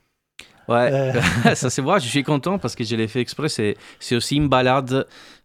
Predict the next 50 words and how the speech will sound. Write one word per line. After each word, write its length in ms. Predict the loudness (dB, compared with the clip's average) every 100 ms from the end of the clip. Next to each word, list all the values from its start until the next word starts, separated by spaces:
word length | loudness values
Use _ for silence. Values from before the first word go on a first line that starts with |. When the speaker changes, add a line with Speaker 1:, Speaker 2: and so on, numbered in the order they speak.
| _ -4
Speaker 1:
à 80 | -2
Paris 500 | 0 0 0 -2 -2
et, 400 | 0 2 0 0
et 20 |
je 140 | -2 -2
voulais 540 | 0 0 2 2 0
Speaker 2:
Oui, 40 | 0
parce 100 | 0
que 40 | 0
quand, 60 | -2
tout 120 | -2
à 40 | -4
l'heure, 80 |
quand 60 | -2
vous 40 | -4
disiez 140 | -4
qu'on 120 | -4
était 140 | -6 -6
enfermé 320 | -6 -6 -4
dans 80 | -4
le 60 |
cabinet 300 | -4 -4 -4
d'architecte, 480 | -4 -6 -8 -8 -6
il 20 |
y 40 | -6
a 20 |
quand 80 | -4
même 100 | -4
des 100 | -4
sorties, 420 | -4 -8 -6 -6
il 60 | -2
y 80 | -4
a, 100 | -4 -10 -20 -20 -4
il 60 | -2
y 20 |
a 40 |
le, 260 | 0 -2 -2
on 80 | -6
reconnaît 460 | -8 -4 -2 0
l'est 300 | 0 -2 -2
de 80 | -4
Paris, 340 | -2 -2 -2 -2
je 60 |
pense 240 | -4 -6 -6
le 60 |
onzième 340 | -6 -4 -4 -4
ou 40 |
le 60 | -4
douzième, 440 | -4 -2 -2 -2
euh, 220 | -2 -4